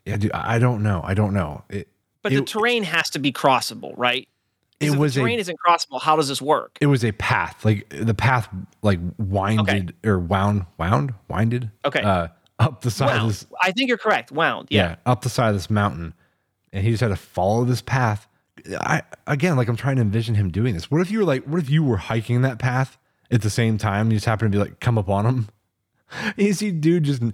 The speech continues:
Speaker 1: just nosing a peanut. Of course, somebody,
Speaker 2: Yeah.
Speaker 1: somebody would have to be there also to witness him do this, like, for,
Speaker 2: Right.
Speaker 1: uh, you know, the
Speaker 2: He's got
Speaker 1: records.
Speaker 2: a crew, right?
Speaker 1: Oh, just no way, dude. So, so stupid. Isn't there better things to do in your life than that?
Speaker 2: <laughs>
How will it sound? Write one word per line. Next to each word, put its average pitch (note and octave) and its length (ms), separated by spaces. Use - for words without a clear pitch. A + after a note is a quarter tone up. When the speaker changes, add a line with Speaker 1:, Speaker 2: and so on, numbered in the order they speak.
Speaker 1:
just C3 180
nosing B2 680
a C3+ 60
peanut. C3+ 420
Of - 80
course, E3+ 180
somebody, A3 240
Speaker 2:
Yeah. D3+ 160
Speaker 1:
somebody G#3 320
would D3 100
have C3 180
to A2+ 60
be A2 140
there G2+ 160
also A2 300
to E2+ 80
witness G#2+ 340
him F2+ 80
do E2 160
this, E2 320
like, F2+ 180
for, F2+ 300
Speaker 2:
Right. B2 380
Speaker 1:
uh, F#2+ 180
you G#2 100
know, G2 40
the F2 60
Speaker 2:
He's E2 40
got C#3+ 120
Speaker 1:
records. B2 180
Speaker 2:
a D3+ 40
crew, C#3 280
right? C3 300
Speaker 1:
Oh, C#3 300
just - 180
no G#2 140
way, D#2 220
dude. D#2 160
So, A#2 240
so E3 240
stupid. A#2+ 540
Isn't D3+ 100
there F3+ 100
better A#2+ 360
things C3+ 240
to A#2 80
do G#2+ 180
in A#2 80
your G2+ 140
life F2+ 400
than G2 160
that? F#2+ 440
Speaker 2:
<laughs> C#3 80